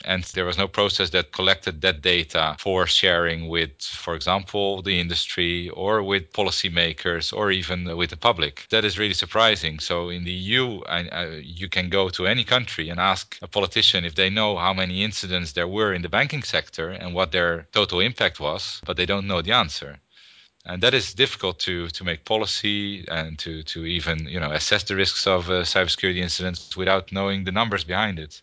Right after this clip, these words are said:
Really trying to focus on, you know, the last two years is really to improve the transparency on incidents,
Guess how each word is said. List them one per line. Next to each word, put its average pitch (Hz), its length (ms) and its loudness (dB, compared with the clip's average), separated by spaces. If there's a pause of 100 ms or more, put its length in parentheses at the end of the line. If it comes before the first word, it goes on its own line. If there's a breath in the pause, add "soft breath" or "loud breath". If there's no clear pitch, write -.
(100)
Really 95 300 2
trying 87 220 2
to 87 80 -10
focus - 420 -2
on, 90 380 0
you 98 100 -6
know, 73 80 -10
the 78 80 -6
last 85 300 2
two 92 100 -4
years 90 420 2
is 80 140 -6
really 101 200 0
to 95 140 -8
improve 104 480 -2
the 95 120 -12
transparency 95 640 -2
on 90 120 -2
incidents, 87 640 -6